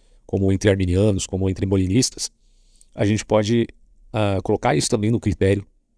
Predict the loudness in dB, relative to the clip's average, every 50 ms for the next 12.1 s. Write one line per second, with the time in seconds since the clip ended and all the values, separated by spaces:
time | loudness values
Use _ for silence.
0 | _ _ _ _ _ -16 -8 -6 -4 0 2 2 0 2 0 -2 -2 -2 0 0
1 | 0 0 0 0 0 -2 -4 _ _ _ _ _ _ _ _ _ _ _ _ _
2 | _ _ 0 0 2 2 2 2 0 0 0 0 0 0 0 0 -2 -4 -4 -2
3 | 0 2 4 4 2 2 0 0 0 0 2 2 2 2 0 0 0 0 0 -2
4 | -2 -6 -2 0 0 2 2 2 0 0 0 -2 -2 0 0 0 0 0 0 -2
5 | -2 -4 -10 -14 _ _ _ _ _ _ -20 -14 -6 -4 -2 -2 -2 -2 -2 0
6 | 2 2 2 2 2 0 -6 -10 -14 _ _ _ _ _ _ _ _ -16 _ 0
7 | 0 2 2 4 2 0 0 -2 -2 -2 -2 -2 0 0 2 4 4 4 4 4
8 | 2 0 -2 -4 -6 -6 -4 -6 -4 -2 -2 -2 0 -2 -4 -4 _ _ _ _
9 | -2 2 2 2 2 0 -2 0 2 2 4 4 2 0 -4 -10 -16 -14 -12 -8
10 | -6 -6 -6 -6 -10 _ _ _ _ -6 -4 -2 0 0 0 2 2 2 2 2
11 | -2 -2 0 0 0 0 -2 -2 -4 -4 -2 -4 -2 -2 -2 -2 0 -2 -4 -4
12 | -10